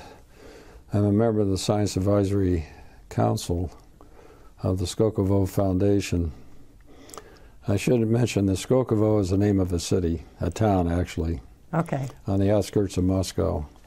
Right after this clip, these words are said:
Speaker 1: And it's, uh, the site of a developing research park,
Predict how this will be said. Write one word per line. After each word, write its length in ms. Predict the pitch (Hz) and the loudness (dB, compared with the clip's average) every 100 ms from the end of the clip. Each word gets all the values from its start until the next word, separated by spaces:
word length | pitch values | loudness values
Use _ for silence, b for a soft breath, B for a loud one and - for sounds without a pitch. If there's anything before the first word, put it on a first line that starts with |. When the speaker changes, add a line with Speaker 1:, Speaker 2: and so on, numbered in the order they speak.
| B B B B B B B B B - | B B B B B B B B B -4
Speaker 1:
And 400 | 104 101 98 95 | -2 0 0 0
it's, 520 | 104 101 92 - - | 0 0 -2 -6 -2
uh, 360 | 98 98 95 92 101 95 113 | 2 2 2 0 -4 -8 -6
the 140 | 104 | -4
site 420 | 92 - 117 117 - B B B B B B B B - | 0 2 2 0 -4 B B B B B B B B -4
of 380 | - 101 98 95 | 0 2 2 2
a 60 | 95 | 0
developing 640 | 101 101 110 107 107 101 | 2 2 2 2 0 2
research 460 | 101 95 95 87 | 2 2 0 -2
park, 400 | - 107 117 117 | 0 2 2 -2